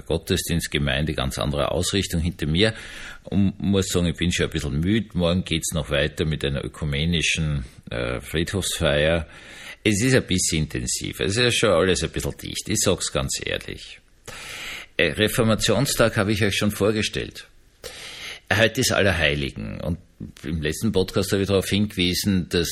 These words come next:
Luther ja am einunddreißigsten annagelt, weil er sicher sein kann, dass am ersten alle in Kirchen gehen und deswegen die Dinge, die, äh, auf der Kirchentür angenagelt sind, angepickt sind, äh, ja, schlicht und ergreifend ein schwarzes Brett der Uni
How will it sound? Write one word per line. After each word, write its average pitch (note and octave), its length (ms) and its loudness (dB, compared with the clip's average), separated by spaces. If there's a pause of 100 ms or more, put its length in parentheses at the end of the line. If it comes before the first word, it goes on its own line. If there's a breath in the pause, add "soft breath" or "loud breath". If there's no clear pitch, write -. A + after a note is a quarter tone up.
(180)
Luther F#2+ 340 0
ja E2 180 6
am D#2 120 0
einunddreißigsten E2+ 840 0
annagelt, E2 600 0
weil D#2+ 100 4
er D#2 60 4
sicher F2 380 0
sein E2 280 2
kann, E2 200 0
dass D#2+ 160 0
am D2 120 0
ersten D2+ 560 0 (560 loud breath)
alle G#2+ 180 4
in G2+ 120 2
Kirchen A2 440 2
gehen A2 480 2
und G2 440 2 (160)
deswegen F#2+ 1040 2
die F#2+ 220 0
Dinge, G2+ 300 4
die, F#2 460 0 (260)
äh, C#2 240 4
auf C2+ 140 0
der F#2+ 120 0
Kirchentür G2 840 0
angenagelt F2+ 580 2
sind, F#2+ 140 0
angepickt F#2 560 0
sind, F#2 360 2 (800 loud breath)
äh, E2 360 4
ja, F2 260 4
schlicht - 400 -2
und D#2+ 80 -2
ergreifend F2 340 0
ein E2 40 -2
schwarzes F2 460 0
Brett F2 320 0
der - 60 0
Uni F2+ 300 0